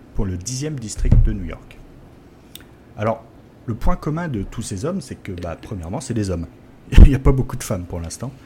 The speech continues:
Et surtout, c'est, c'est des, c'est beaucoup d'initiatives personnelles d'intellectuels, artistes, musiciens, ou même des missionnaires jésuites qui ensuite partiront vers l'Ouest. <clears throat>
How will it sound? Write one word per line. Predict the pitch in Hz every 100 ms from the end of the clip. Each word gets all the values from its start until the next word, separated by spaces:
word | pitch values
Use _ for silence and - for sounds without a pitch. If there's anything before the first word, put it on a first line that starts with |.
| - - - - - - - -
Et | 131
surtout, | 123 - 131 -
c'est, | - - 120 113 113 - - - - - - - - - -
c'est | 135 135
des, | 120 117 110 107 107
c'est | 104 - 107
beaucoup | 98 - 175
d'initiatives | 147 135 131 131 185 -
personnelles | 147 131 143 127 160
d'intellectuels, | 123 107 117 98 - 101 113
artistes, | 107 - 120 -
musiciens, | 92 85 85 117 156 - - - - - - - - - -
ou | 117
même | 123 143
des | 104
missionnaires | 98 107 123 120 127
jésuites | 95 101 104 165 -
qui | - 92 87
ensuite | 92 - 113
partiront | - - 104 107
vers | 92 82
l'Ouest. | 120 - - - - - - - - - - - - -
<clears throat> | -